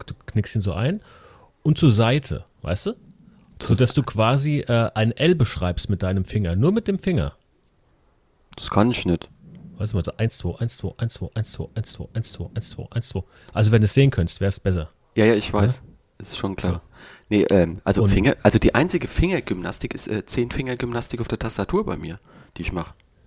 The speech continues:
Speaker 1: Das sind bei mir neun Finger. Ich benutze den linken Daumen für die Tasta-, für die Leertaste nicht.
Speaker 2: Den linken Daumen für die Le-, w-, was machst du dann mit dem? Nase bohren oder was?
Speaker 1: Nee, der, der hängt halt einfach da.
Speaker 2: Ach so, okay.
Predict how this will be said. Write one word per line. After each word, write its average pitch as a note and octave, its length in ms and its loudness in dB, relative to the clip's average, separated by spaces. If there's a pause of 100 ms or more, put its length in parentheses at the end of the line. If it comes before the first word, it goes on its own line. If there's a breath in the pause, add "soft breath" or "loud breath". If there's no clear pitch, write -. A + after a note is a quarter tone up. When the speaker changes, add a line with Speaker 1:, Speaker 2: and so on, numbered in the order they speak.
(600)
Speaker 1:
Das F#2 120 2
sind A2+ 100 4
bei A2 100 4
mir A2+ 160 6
neun A2+ 240 4
Finger. E2+ 240 0
Ich D#2+ 140 -4
benutze G2 320 0
den G2+ 60 0
linken G#2 280 -4
Daumen G#2+ 300 -2
für - 100 -8
die G2 60 -4
Tasta-, - 420 -12
für - 160 -4
die F#2+ 140 -2
Leertaste G2 500 -4
nicht. E2+ 240 -10 (1600)
Speaker 2:
Den F2+ 120 -4
linken A#2 320 -8
Daumen A#2 220 -6
für - 100 -14
die - 100 -8
Le-, - 120 -8
w-, - 580 -12
was F2+ 160 -2
machst F#2+ 220 -6
du - 20 -6
dann G#2+ 140 -6
mit A#2+ 120 -6
dem? A#2+ 120 -2
Nase A2+ 260 0
bohren F#2+ 260 2
oder F#2 200 -4
was? G2 180 -8 (720 soft breath)
Speaker 1:
Nee, G2+ 200 6
der, F#2 160 4
der G2+ 320 2
hängt C3+ 200 4
halt F#2+ 120 2
einfach E2+ 280 -2
da. A2 240 0 (420)
Speaker 2:
Ach F#2+ 100 0
so, A#2+ 220 -6 (160)
okay. F#2+ 300 -8